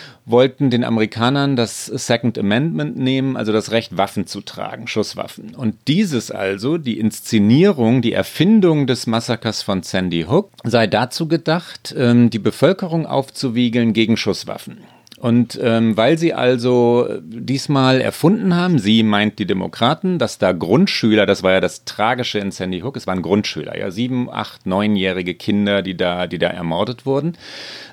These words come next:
Ähm, die, die Erfindung dieses so tränenreichen, rührseligen, äh, angeblichen Massakers, äh, solle jetzt dazu führen, dass die N R A, also die, die Waffenlobby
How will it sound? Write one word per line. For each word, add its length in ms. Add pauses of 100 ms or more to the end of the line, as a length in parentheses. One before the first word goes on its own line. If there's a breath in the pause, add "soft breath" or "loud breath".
Ähm, 560
die, 320
die 120
Erfindung 540
dieses 340
so 100
tränenreichen, 920
rührseligen, 1040
äh, 180
angeblichen 840
Massakers, 840
äh, 120
solle 260
jetzt 300
dazu 260
führen, 540
dass 220
die 260
N 160
R 180
A, 380
also 180
die, 220
die 160
Waffenlobby 800